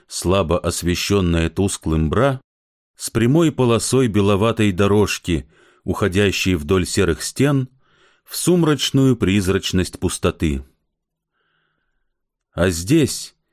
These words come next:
в душном тепле номера, пахнущего сладковатой синтетикой, потрескивало электрическое отопление,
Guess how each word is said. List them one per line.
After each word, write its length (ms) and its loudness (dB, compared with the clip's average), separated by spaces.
в 160 -6
душном 480 2
тепле 400 0
номера, 440 2
пахнущего 680 0
сладковатой 680 0
синтетикой, 1000 -2
потрескивало 800 2
электрическое 880 -2
отопление, 1000 0